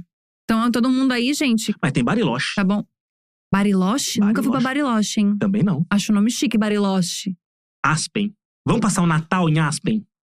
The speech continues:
Speaker 1: Amigo, Aspen, acho, pô, acho
Speaker 2: Natal
Speaker 1: outro
Speaker 2: em
Speaker 1: nível.
Speaker 2: Aspen.
Speaker 1: Você nem só tem o dólar pra isso.
Speaker 2: Eu não tenho que, o dólar tá, né?
Speaker 1: Não, mas aí tu paga pra gente, faz um Pix, hein?
Speaker 2: Tá bom, é que não, eu tô muito rico.
Speaker 1: <laughs>
Speaker 2: Nossa.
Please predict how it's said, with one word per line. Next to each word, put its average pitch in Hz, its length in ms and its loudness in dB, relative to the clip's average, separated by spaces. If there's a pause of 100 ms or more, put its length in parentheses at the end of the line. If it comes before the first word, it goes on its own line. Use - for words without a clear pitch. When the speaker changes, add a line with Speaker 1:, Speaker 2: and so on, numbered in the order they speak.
Speaker 1:
Amigo, 269 840 2
Aspen, 226 420 0
acho, 240 260 0 (360)
pô, 202 180 2
acho 214 260 2
Speaker 2:
Natal 151 140 0
Speaker 1:
outro 170 200 0
Speaker 2:
em 165 100 2
Speaker 1:
nível. - 160 2
Speaker 2:
Aspen. 233 160 0
Speaker 1:
Você - 120 0
nem 240 80 -2
só 302 100 0
tem 285 100 -2
o 302 40 0
dólar 294 220 -2
pra 370 220 -2
isso. 208 420 -2 (380)
Speaker 2:
Eu 110 100 0
não 156 140 2
tenho 190 160 0
que, 202 100 0
o - 240 -6
dólar 127 300 0
tá, 190 120 0
né? 208 200 0 (340)
Speaker 1:
Não, 226 60 0
mas 208 120 0
aí 208 100 0
tu - 60 -10
paga 226 200 -2
pra 254 100 0
gente, 240 100 2
faz 220 140 0
um 220 80 0
Pix, - 280 -2
hein? 247 260 0 (260)
Speaker 2:
Tá 135 140 0
bom, 131 240 0
é 110 60 -2
que - 80 -2
não, 139 140 0
eu 117 60 -4
tô 127 120 -2
muito 123 240 0
rico. - 300 0
Speaker 1:
<laughs> 349 360 0
Speaker 2:
Nossa. - 200 -2